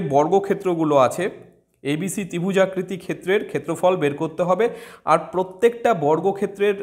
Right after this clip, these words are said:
বাহুর দৈর্ঘ্য কত বলেছে? এক একক। বেশ, আমাদের দেখো ভালো করে ছবিটা, ওই ত্রিভুজটা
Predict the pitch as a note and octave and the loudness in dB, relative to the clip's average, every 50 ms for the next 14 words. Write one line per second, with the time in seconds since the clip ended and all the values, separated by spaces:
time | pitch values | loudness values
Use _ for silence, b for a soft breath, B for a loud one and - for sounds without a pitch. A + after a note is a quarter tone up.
0 | - C#3 B2+ C3 C3 B2+ B2+ F#3 G3 E3 D#3 E3 F3+ F3+ E3+ E3+ G3 F#3 F3+ F3+ | -8 -4 0 2 2 2 0 -2 -6 -4 -2 -2 0 0 0 -2 -2 0 0 -2
1 | F3+ F#3+ F3+ F#3 F#3+ G3 F#3+ F#3+ - - A#3 - - - B2+ C3 D#3+ F#3 - - | -2 -2 -2 -2 -2 -2 -2 0 -2 -2 -2 -2 0 4 4 6 6 4 2 -2
2 | - - B2+ B2 A#2+ - B2 G#2 - - - - B B B B B B B B | -4 -2 0 0 0 0 -4 -6 -6 -8 -16 -20 B B B B B B B B
3 | B F#3 G#3 F#3+ C3+ - - - - B B B B B - B2 C#3+ F3+ G3+ G#3 | B 0 2 2 2 -2 -6 -10 -14 B B B B B -4 -2 0 0 0 0
4 | A3 G#3 F#3 G#3+ G#3 G#3+ G#3 E3 D#3 F3 F3+ F#3+ F#3 G3+ G3 F#3+ - - F#3 E3 | 0 0 0 -2 -2 0 -2 -2 0 0 0 0 0 0 -2 -2 -4 -4 -4 -4
5 | E3 D#3+ D#3+ E3 G3 - - - E3 E3+ E3+ E3 - D3 D3+ D3+ E3 G3 - - | -4 0 2 2 2 2 0 -2 -2 -2 -2 -2 -4 -6 -6 -4 -4 -6 -6 -4
6 | - G#3+ | -4 -4